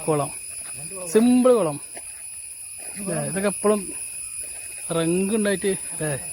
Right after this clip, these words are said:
ഇതിലൊക്കെ സ്റ്റാർട്ട് ചെയ്ത് അടിപൊളിയായിട്ട്, ഏ, ഉം, ഉം. അടിപൊളി കുളം. ഇതിൻ്റെ പക്കത്തു നിന്നൊക്കെ ഇതൊക്കെ ഇടയ്ക്കൊന്നൊക്കെ പോയിട്ട് ഇങ്ങനെ എൻജോയ് ചെയ്യുക,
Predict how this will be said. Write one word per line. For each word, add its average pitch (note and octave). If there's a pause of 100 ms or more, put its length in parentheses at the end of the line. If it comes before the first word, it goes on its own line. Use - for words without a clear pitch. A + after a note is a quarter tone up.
(500)
ഇതിലൊക്കെ E3
സ്റ്റാർട്ട് D3+
ചെയ്ത് D#3 (880)
അടിപൊളിയായിട്ട്, F3+
ഏ, F#3+ (400)
ഉം, D#3 (1120)
ഉം. D3 (1300)
അടിപൊളി D#3+
കുളം. B2 (1120)
ഇതിൻ്റെ E3
പക്കത്തു F#3
നിന്നൊക്കെ F#3
ഇതൊക്കെ F#3+ (960)
ഇടയ്ക്കൊന്നൊക്കെ F3+ (400)
പോയിട്ട് E3
ഇങ്ങനെ E3+
എൻജോയ് D#3
ചെയ്യുക, D3+